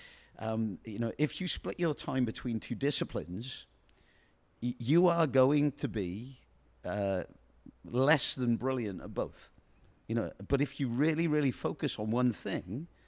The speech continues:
you know, you, you have the chance to be great at one thing,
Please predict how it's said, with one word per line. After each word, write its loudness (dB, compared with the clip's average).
you -2
know, 0
you, 2
you 4
have 0
the -2
chance -8
to -8
be -6
great -4
at -10
one -4
thing, -4